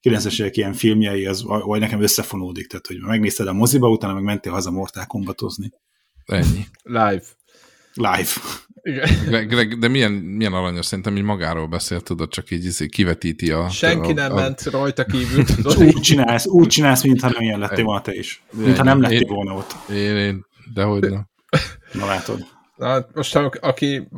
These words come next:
Speaker 3: magára ismert, az menjen Mortal Kombatozni.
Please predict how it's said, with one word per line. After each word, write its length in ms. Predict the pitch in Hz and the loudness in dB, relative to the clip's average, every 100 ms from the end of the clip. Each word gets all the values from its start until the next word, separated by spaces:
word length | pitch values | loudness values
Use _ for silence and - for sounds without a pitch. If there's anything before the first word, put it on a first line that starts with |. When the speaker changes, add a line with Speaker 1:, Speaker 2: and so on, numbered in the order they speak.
| - 131 135 139 | -18 -18 -16 -6
Speaker 3:
magára 520 | 131 131 123 120 117 | -2 2 2 2 0
ismert, 400 | 117 - 107 - | -2 -4 -6 -6
az 140 | 104 | -8
menjen 360 | 107 110 107 104 | -6 -6 -6 -8
Mortal 400 | 101 104 - 104 | -6 -6 -4 -6
Kombatozni. 600 | - 101 107 104 107 107 | -6 -10 -8 -8 -8 -10